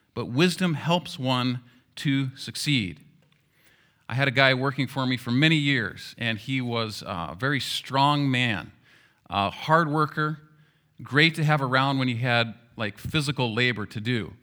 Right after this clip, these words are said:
And, uh, but I, but one thing I noticed about him is whenever I'd leave him, like, alone at a job site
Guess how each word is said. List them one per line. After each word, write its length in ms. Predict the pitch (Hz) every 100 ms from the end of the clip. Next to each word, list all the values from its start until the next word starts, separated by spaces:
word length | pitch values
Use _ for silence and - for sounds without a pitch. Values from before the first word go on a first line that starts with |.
| _ _ _ _ -
And, 280 | 120 120
uh, 120 | 120 110
but 220 | 131 -
I, 180 | 131 - -
but 220 | 135 120
one 180 | 135 180
thing 160 | 214
I 60 | 165
noticed 340 | 156 185 165
about 240 | 139 127 131
him 180 | 131
is 220 | 120 110 - _ _ _ -
whenever 300 | 135 175 220
I'd 160 | 202 135
leave 340 | 131 156 170
him, 380 | 180 165 160 143
like, 280 | 131 127 - _ -
alone 720 | 113 113 123 147 165 175 170 - - _ _ _ _ -
at 120 | 123
a 40 |
job 360 | 107 120 143 143
site 360 | - 160 160